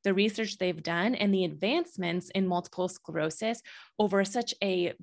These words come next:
broad range of treatments, you know, everything from medication to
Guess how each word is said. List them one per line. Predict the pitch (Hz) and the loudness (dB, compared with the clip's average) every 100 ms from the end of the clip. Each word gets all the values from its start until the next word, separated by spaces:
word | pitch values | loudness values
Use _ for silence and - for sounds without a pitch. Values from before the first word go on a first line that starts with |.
| - - | -20 -10
broad | 202 196 233 247 254 208 185 175 | -6 -4 -2 0 2 2 2 0
range | 175 170 202 208 143 143 175 - - - | -2 0 2 2 0 -2 -4 -6 -8 0
of | 185 175 170 165 160 - _ _ - | 2 4 4 2 0 -6 _ _ -8
treatments, | - 381 - - 135 - | -4 -2 -2 -4 -6 0
you | 196 | 2
know, | 180 | 2
everything | 190 202 208 196 196 | 2 2 2 2 0
from | 196 185 175 175 - - - - | 0 0 0 -2 -6 -18 -10 -2
medication | 190 175 - 196 214 - 170 160 | 0 0 -2 -2 -2 -2 -4 -4
to | - - 185 180 | -4 -2 0 0